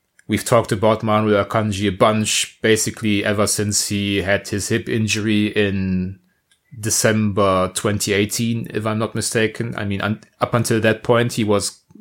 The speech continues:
like, a godsend signing, uh, of Basel, uh, in, in January twenty eighteen. But, but since that hip injury, since he came back in, like, February of nineteen, I believe, or might have been even early March, uh, he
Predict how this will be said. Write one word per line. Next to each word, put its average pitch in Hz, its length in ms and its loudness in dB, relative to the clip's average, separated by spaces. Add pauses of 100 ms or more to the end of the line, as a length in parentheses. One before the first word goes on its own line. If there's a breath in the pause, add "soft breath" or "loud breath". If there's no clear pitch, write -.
(240)
like, 101 220 -2
a 98 40 -10
godsend 104 520 2
signing, 110 480 2
uh, 104 280 0
of 104 220 -2
Basel, 110 480 2 (800 loud breath)
uh, 95 340 0
in, 104 140 -2
in 107 180 0
January 110 540 2
twenty 120 360 0
eighteen. 113 360 0
But, 92 320 -2
but 92 160 -2
since 113 320 2
that 95 160 0
hip 113 200 0
injury, 107 340 0
since 101 240 -2
he - 40 -6
came 98 300 -2
back 98 540 0 (100)
in, 95 240 0
like, 90 260 2
February 117 800 0
of 113 260 -2
nineteen, 135 800 2
I 135 120 0
believe, 123 340 0
or 90 40 -4
might 98 260 -2
have - 180 -6
been 104 120 -2
even 98 220 -2
early 101 260 0
March, 107 540 -2 (720 loud breath)
uh, 95 580 4
he 95 640 -2